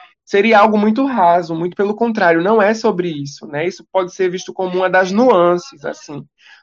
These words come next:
Mas o debate é muito mais profundo, é muito mais sobre as bases, é muito mais sobre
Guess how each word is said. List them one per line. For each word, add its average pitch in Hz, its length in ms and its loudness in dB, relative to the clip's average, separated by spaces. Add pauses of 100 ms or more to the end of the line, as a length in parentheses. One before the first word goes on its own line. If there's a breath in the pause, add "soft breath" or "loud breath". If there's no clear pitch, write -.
Mas 180 240 0
o 190 40 -10
debate 185 460 2
é 185 60 -2
muito 240 520 -2
mais 196 480 -2
profundo, 175 840 0
é 170 80 4
muito 220 320 -4
mais 208 260 -2
sobre 185 360 -4
as 180 180 2
bases, 160 640 0
é 165 100 -2
muito 202 320 -6
mais 190 300 -2
sobre 170 480 -4